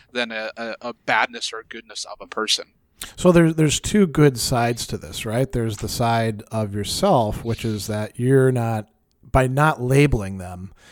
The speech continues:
Speaker 2: you're not going down all those trains of thought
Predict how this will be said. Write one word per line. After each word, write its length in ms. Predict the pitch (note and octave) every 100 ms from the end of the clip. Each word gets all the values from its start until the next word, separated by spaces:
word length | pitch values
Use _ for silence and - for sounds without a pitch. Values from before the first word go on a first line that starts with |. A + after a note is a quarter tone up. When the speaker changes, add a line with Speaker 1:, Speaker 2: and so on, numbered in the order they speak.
| - - -
Speaker 2:
you're 340 | B2 A#2+ A#2+
not 380 | A#2+ A#2 A#2 -
going 300 | B2+ A#2 A#2
down 280 | A2 G#2+ G#2+
all 220 | A2 A#2
those 260 | A2+ G#2+ -
trains 480 | - B2+ B2 A2
of 80 | G#2+
thought 560 | - - B2 A#2 G#2+